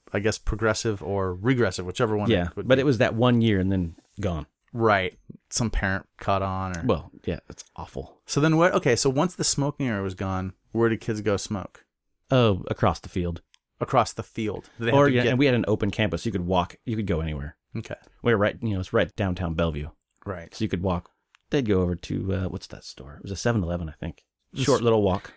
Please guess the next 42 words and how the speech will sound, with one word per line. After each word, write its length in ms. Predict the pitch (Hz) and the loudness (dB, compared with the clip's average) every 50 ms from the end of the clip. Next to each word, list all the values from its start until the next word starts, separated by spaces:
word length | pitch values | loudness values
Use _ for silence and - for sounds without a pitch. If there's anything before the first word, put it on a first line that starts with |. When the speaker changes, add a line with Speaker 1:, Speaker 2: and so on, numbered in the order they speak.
| _ - | _ -8
Speaker 1:
stand 380 | - - - 135 113 110 110 | -6 -2 0 0 0 0 0
around 240 | 107 104 110 110 107 | 0 0 0 -2 -2
out 100 | 104 98 | -4 -2
there 120 | - 107 104 | -2 -4 -4
and 100 | 101 - | -4 -4
smoke. 400 | - 107 101 101 98 - - _ _ _ _ _ - | -6 -4 -4 -6 -6 -8 -16 _ _ _ _ _ -2
Speaker 2:
Yep. 120 | - 110 107 | -2 -2 -2
Speaker 1:
Okay. 220 | 104 - 90 92 - _ _ _ _ _ - - | -2 -6 -8 -8 -10 _ _ _ _ _ -12 -4
A 40 | |
lot 200 | 117 123 123 123 | 2 4 6 6
of, 140 | 123 117 120 | 6 4 2
lot 200 | 120 120 123 123 | 4 4 4 4
of 100 | 127 113 | 4 2
good 240 | 107 131 127 123 - | 2 2 2 2 0
times 460 | - 123 127 120 117 113 107 101 - - - - - - - - | -2 0 2 2 2 2 0 0 -2 -2 -4 -4 -6 -10 -4 -2
standing 440 | - - - - 131 123 120 123 123 | 0 0 2 2 2 4 4 4 4
Speaker 2:
Yes. 80 | 120 | 4
Speaker 1:
around 220 | 120 117 117 113 113 | 4 4 4 4 4
outside 320 | 113 104 - - 120 113 | 2 2 2 0 0 0
a 40 | 107 | 0
store 280 | - - - 117 110 104 | -2 0 0 0 2 2
smoking. 560 | - - - 110 107 - 104 95 92 95 98 _ _ _ _ _ _ _ _ _ _ _ _ _ _ - | 0 -2 -4 -4 -6 -6 -8 -8 -8 -10 -14 _ _ _ _ _ _ _ _ _ _ _ _ _ _ -4
Speaker 2:
But 140 | 104 - | -4 0
this 240 | - 139 151 - - | 4 4 4 4 4
is, 200 | 120 113 104 101 | 2 2 2 4
uh, 280 | 107 101 92 87 87 85 - _ _ _ _ _ _ _ _ _ _ - | 4 4 4 2 0 -2 -6 _ _ _ _ _ _ _ _ _ _ -4
yeah, 220 | - 113 82 71 - - - | -2 -2 -2 -2 -4 -8 -8
I 40 | 95 | -8
d-, 100 | 90 - _ - - | -8 -8 _ -4 -2
actually, 360 | 107 110 - - 117 98 92 - | -2 -2 0 0 0 0 0 0
yeah, 200 | 107 92 80 - _ - - _ _ - | 0 0 0 0 _ -18 -20 _ _ 0
quite 140 | 151 143 | 2 2
a 40 | 117 | 4
Speaker 1:
Not, 220 | 127 131 170 - - | 6 4 4 4 2
Speaker 2:
bit. 80 | - | 0
Speaker 1:
not 200 | 135 139 165 214 | 2 4 4 4
very 160 | 247 269 247 | 2 0 0
straight 280 | - - - 202 226 196 | 0 0 2 2 2 4
edge, 200 | 127 101 101 104 101 | 2 2 0 -2 -4
I 80 | - 98 | -4 -4
would 140 | 98 92 - | -4 -4 -4
say. 260 | - 95 90 90 90 | -4 -4 -4 -4 -6